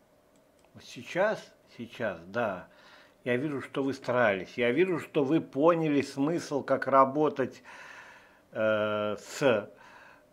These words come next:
э, кодом через исключение. Прекрасный метод, за это пять. Ну, а за то, что вы понаписали, это кол с минусом сто процентов.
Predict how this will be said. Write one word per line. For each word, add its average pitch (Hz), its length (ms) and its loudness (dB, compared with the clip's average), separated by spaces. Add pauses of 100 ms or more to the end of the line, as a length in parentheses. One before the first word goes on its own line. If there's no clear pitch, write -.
(160)
э, 110 260 -8
кодом 143 520 4
через 147 360 0
исключение. 123 760 -2
Прекрасный 123 720 4
метод, 104 480 -4
за 110 140 0
это 143 300 0
пять. 104 500 -2 (280)
Ну, 147 120 0
а 143 60 6
за 151 140 2
то, 156 200 -2
что - 160 -4
вы 135 100 -6
понаписали, 147 640 -2
это 123 160 -6
кол 143 240 -4
с - 100 -14
минусом 143 440 -6
сто - 200 -6
процентов. 113 640 -6